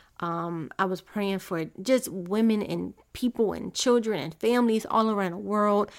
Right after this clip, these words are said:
I was praying for the sick. I was praying for people healing. I was praying for forgiveness for just our people. I was praying for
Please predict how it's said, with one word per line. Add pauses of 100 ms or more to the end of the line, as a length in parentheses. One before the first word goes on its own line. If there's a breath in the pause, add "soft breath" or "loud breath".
(140 loud breath)
I
was
praying
for
the
sick.
I
was
praying
for
people
healing. (260 loud breath)
I
was
praying
for
forgiveness
for
just
our
people.
I
was
praying
for